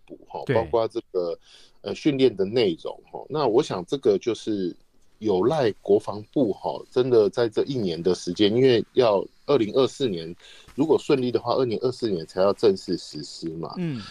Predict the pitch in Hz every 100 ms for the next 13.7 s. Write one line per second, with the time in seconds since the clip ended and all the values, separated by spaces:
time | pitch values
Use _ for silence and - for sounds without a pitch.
0 | - _ _ - 156 131 104 - _ -
1 | - 185 202 175 120 101 101 98 104 113
2 | - 95 123 107 104 101 104 95 98 90
3 | 87 85 - - 62 - - 87 82 -
4 | 117 107 117 95 - 127 101 80 73 73
5 | 104 101 92 123 110 95 87 131 120 143
6 | 123 98 - 120 104 98 - 110 123 107
7 | 95 - 101 90 - - - - _ -
8 | 104 107 107 160 170 175 151 147 139 -
9 | 113 120 120 123 90 80 - 123 87 -
10 | 101 101 - - 82 175 - 202 196 101
11 | 117 104 - 107 104 117 120 87 - -
12 | - 92 92 85 - - - 104 90 -
13 | 92 87 87 - - - 80